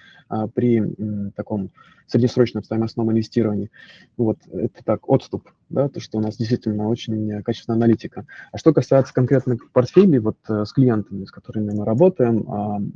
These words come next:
какие мы делали операции? Вот, э, буквально перед, э, началом ослабления рубля,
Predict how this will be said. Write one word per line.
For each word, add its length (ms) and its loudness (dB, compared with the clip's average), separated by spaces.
какие 220 -2
мы 100 2
делали 240 4
операции? 480 -2
Вот, 160 -12
э, 100 -6
буквально 500 0
перед, 400 2
э, 260 2
началом 360 0
ослабления 420 0
рубля, 400 2